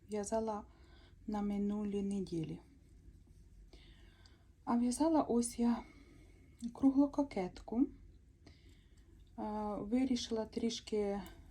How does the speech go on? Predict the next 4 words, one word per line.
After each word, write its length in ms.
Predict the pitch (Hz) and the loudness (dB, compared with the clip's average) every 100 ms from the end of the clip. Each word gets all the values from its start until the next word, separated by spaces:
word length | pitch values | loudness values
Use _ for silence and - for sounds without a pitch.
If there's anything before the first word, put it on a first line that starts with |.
| - - - - - - - - - - - - _ - - - - - - - - - | -20 -20 -20 -20 -20 -20 -20 -20 -20 -20 -20 -20 _ -20 -20 -20 -20 -20 -20 -20 -14 -8
випробувати 1000 | 208 202 202 240 - 202 208 202 - 202 | -6 -2 2 2 2 0 0 -2 -2 0
нову 320 | 208 220 277 | 2 2 2
пряжу 680 | - 254 247 247 262 277 277 - - - - - - - - - - - - - - - - - - - - - - | 4 6 6 6 10 10 8 -4 -20 -20 -20 -20 -20 -20 -20 -20 -20 -20 -20 -20 -20 -20 -20 -20 -20 -20 -20 -18 2
і, 380 | 277 330 349 | 4 6 2